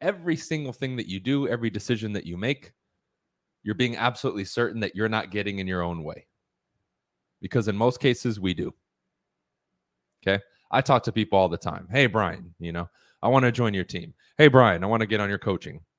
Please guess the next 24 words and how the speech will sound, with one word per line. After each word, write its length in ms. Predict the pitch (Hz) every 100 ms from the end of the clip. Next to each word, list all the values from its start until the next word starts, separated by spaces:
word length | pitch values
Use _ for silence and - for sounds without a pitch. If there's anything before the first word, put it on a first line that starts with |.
| _ _ _ _ _ _ _ _ _ _ _
And 100 | 135
we'll 120 | 180 185
have 160 | 170
conversations 640 | 175 147 135 147 143 113 90
about 260 | 85 85
it, 80 | 71
right? 200 | 90 123 - _ _ _ _ _ _ -
Now, 160 | 117 120
regardless 500 | 120 - 180 180 -
if 80 | 127
somebody 320 | 147 135 131
signs 340 | - 117 110
up 140 | 107 -
or 100 | 82
not, 200 | 82 - _ _ _ _ _ _ -
when 160 | 117 127
we 440 | 143 151 160 - _ _ _
get 240 | - 139 -
past 360 | 185 135 -
the 100 | 117
surface 480 | 110 - 143 117 -
level 300 | 107 98 98
of 320 | 90 90 - _ _ _ _ -
money, 760 | 95 135 127 123 120 117 110